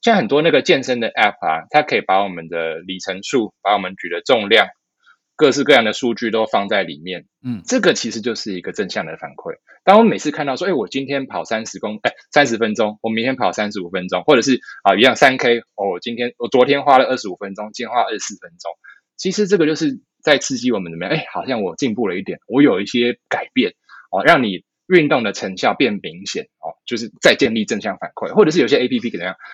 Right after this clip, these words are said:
Speaker 1: 它可以把你的运动的结果去发布在你的，那个脸书上，
Speaker 2: 对。
Speaker 1: 哦，你的I G上。那看到，“哇，你好认真哦。”就是给你拍拍手，
Speaker 2: <laughs>
Speaker 1: “哦，下雨天还出去跑步，哎。”那这个也是一个正向关联。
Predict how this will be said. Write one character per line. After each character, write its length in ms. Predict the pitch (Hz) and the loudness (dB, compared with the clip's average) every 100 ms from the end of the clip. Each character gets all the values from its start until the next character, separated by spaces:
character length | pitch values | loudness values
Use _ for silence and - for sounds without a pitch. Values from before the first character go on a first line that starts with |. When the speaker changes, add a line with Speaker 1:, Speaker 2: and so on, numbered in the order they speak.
| - - | -8 -4
Speaker 1:
它 80 | |
可 100 | 160 | 0
以 40 | 127 | 2
把 180 | 113 107 | 2 -2
你 100 | 90 | -4
的 140 | 85 | -2
运 200 | 143 120 | 0 0
动 160 | 117 98 | -2 -4
的 120 | 87 - | -6 -8
结 260 | - 95 | -6 -6
果 200 | 104 73 | -4 -8
去 140 | - 113 | -8 -12
发 280 | - 104 107 | 0 2 2
布 180 | 110 | -2
在 200 | 92 95 | -4 -10
你 60 | 82 | -10
的， 140 | 78 - _ | -14 -16 _
那 200 | 87 95 | -8 -6
个 240 | 87 76 - | -4 -8 -4
脸 140 | 92 85 | -4 -2
书 180 | 107 | -2
上， 160 | 110 101 | 0 0
Speaker 2:
对。 180 | 113 107 | -2 -6
Speaker 1:
哦， 100 | 92 | -8
你 60 | 82 | -8
的 100 | 87 | -8
I 200 | 90 107 | 0 0
G 180 | 101 101 | 0 -2
上。 160 | 95 85 - - - | -2 -4 -10 -18 -8
那 60 | 135 | 0
看 120 | 165 | 4
到 120 | 170 202 | 6 8
，“哇， 280 | 214 196 | 8 6
你 140 | 180 180 | 4 -2
好 140 | - | -4
认 240 | 170 175 - | -2 -4 -4
真 280 | 160 160 | -4 -4
哦。” 240 | 156 127 120 | -2 -2 0
就 60 | 143 | -2
是 60 | 147 | -2
给 100 | 143 | -4
你 100 | - | -2
拍 200 | 131 131 | -2 0
拍 180 | 135 131 | 0 -2
手， 300 | - 92 85 | -2 -4 -6
Speaker 2:
<laughs> 60 | - - | -6 -2
Speaker 1:
“哦， 120 | 131 | 0
下 220 | 208 170 | 4 4
雨 120 | 131 | 4
天 160 | 156 165 | 0 -4
还 140 | 147 | -2
出 100 | 175 | -2
去 80 | 175 | -2
跑 180 | 127 98 | -2 -6
步， 260 | - 151 117 | -4 -4 -4
哎。” 160 | 95 - _ _ _ | -6 -10 _ _ _
那 120 | 190 - - | -10 -8 -2
这 100 | 214 | 0
个 120 | 127 | 0
也 80 | 87 | -2
是 140 | 123 | -6
一 40 | 101 | -8
个 80 | |
正 220 | 95 110 95 | -8 -10 -8
向 200 | 101 90 | -10 -6
关 240 | 90 90 | -8 -6
联。 200 | 76 | -12